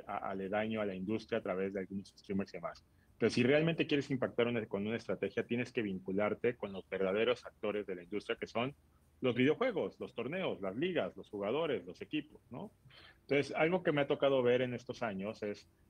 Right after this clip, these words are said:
la industria está dispuesta a participar con prácticamente cualquier industria. Limitadas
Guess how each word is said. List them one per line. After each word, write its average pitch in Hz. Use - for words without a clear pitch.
la 117
industria 139
está 131
dispuesta 131
a 139
participar 104
con 110
prácticamente 107
cualquier -
industria. 95
Limitadas 120